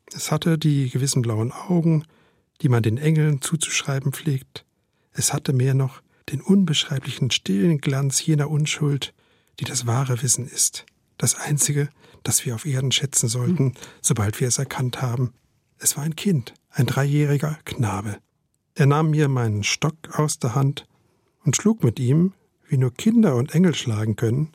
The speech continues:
Speaker 1: den Polizisten, der vor der Tür stand, auf den Kopf. Er lief, der blond gelockte Knabe, allen Polizeibeamten zwischen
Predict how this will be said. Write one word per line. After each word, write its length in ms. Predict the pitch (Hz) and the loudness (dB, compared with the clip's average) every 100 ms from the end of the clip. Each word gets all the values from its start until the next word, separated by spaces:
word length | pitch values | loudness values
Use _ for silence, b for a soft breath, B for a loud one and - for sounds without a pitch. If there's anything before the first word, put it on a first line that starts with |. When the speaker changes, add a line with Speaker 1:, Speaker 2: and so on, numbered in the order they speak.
| b b b b - | b b b b -4
Speaker 1:
den 140 | 143 | -2
Polizisten, 840 | 135 - 156 - - - - 98 113 _ _ | -2 -2 -2 -2 0 -2 -2 -8 -10 _ _
der 100 | 113 | -8
vor 140 | - | -4
der 100 | 113 107 | -4 -4
Tür 260 | - 143 | -4 -4
stand, 300 | 139 135 156 | -2 -2 -2
auf 140 | 135 - | -4 -2
den 160 | 160 | -4
Kopf. 360 | - - - - _ _ _ _ _ _ _ _ | -4 -10 -10 -10 _ _ _ _ _ _ _ _
Er 120 | - 113 | -2 2
lief, 380 | 139 202 202 | 4 4 2
der 320 | - 117 104 104 | 0 0 2 -2
blond 460 | - 127 147 175 | -2 0 2 2
gelockte 380 | - 117 123 - | 2 0 0 -4
Knabe, 600 | - 151 147 151 147 147 - b b b b b | -4 -4 -2 -2 -2 -2 -6 b b b b b
allen 360 | 151 160 165 | 0 4 4
Polizeibeamten 1200 | 165 151 143 - 160 170 151 147 151 - 139 131 - | 2 -2 -2 -2 -2 -2 -2 -2 -6 -2 -2 -2 -6
zwischen 600 | - 170 - 147 147 | -2 0 2 0 0